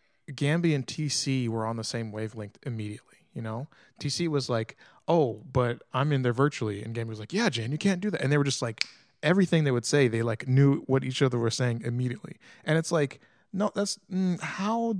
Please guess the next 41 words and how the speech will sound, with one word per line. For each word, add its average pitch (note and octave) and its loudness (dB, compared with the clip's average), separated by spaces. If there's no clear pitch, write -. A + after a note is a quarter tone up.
d-, - -20
what? F3+ -6
You E3+ 0
know, G#3+ 2
like, E3+ 2
it, D#3+ 0
this G3 2
is A#3+ -4
uncharted F3 0
water C#3+ 0
for C3 -4
both C3+ 0
of C#3 -2
them, A2+ -2
I'm G#2+ -6
pretty C3+ -6
sure. A#2 -4
I A#2 2
don't E3 -2
think E3 -2
T D#3 4
C's C4+ 4
ever C#4+ 6
jumped C#4 2
into C#4+ 0
somebody's A3+ -2
mind. A#2 -4
He's C3+ 0
only D#3 4
had C3+ 0
his B2+ -4
powers B2+ 0
for, A2+ -2
like, A2 -6
what, A2 -8
three C3 -2
days A2 -4
or C3 -2
something, D3 -6
right? E3+ -4
Like, A#2 -2